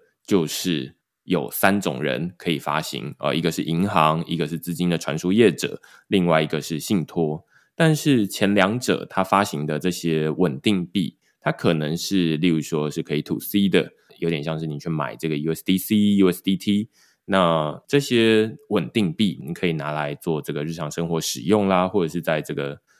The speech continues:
呃，网络上面用，在区块链上面做来，用来投资 DeFi 啦等等的。但是刚刚在提到这种信托业者 E，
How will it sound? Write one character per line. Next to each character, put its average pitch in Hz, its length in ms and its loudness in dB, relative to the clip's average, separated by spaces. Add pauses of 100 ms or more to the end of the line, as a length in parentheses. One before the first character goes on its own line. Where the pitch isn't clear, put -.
(140)
呃， 71 100 -4
网 76 180 0
络 87 140 0
上 87 180 -2
面 82 240 -2
用， 80 300 -2 (160)
在 76 320 -4
区 - 140 -6
块 113 100 0
链 101 160 2
上 98 120 -2
面 92 300 -2
做 87 160 -2
来， 71 260 -6
用 95 180 -6
来 76 160 -6 (200)
投 80 200 -2
资 85 120 -6
DeFi 95 400 0
啦 76 140 -2
等 71 220 -8
等 76 180 -6
的。 - 160 -14 (500)
但 170 140 2
是 156 280 4
刚 127 180 2
刚 123 180 4
在 117 120 0
提 80 180 -4
到 82 160 4
这 87 120 -2
种 69 220 -2
信 90 220 -2
托 85 180 0
业 85 140 2
者 69 240 -6
E， - 360 -4